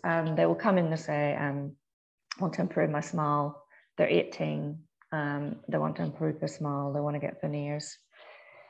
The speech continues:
And so I say, "Yeah, sure, not a problem, but you'll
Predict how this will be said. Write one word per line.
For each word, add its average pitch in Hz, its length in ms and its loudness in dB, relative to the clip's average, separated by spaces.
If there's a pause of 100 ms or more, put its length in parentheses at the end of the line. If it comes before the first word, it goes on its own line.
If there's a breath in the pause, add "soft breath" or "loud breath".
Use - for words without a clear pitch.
(160 soft breath)
And 170 140 4
so 190 120 8
I - 40 12
say, 226 160 8
"Yeah, 294 160 12
sure, 285 640 8
not 190 180 6
a - 40 4
problem, 185 540 6 (180)
but - 340 8
you'll 170 420 2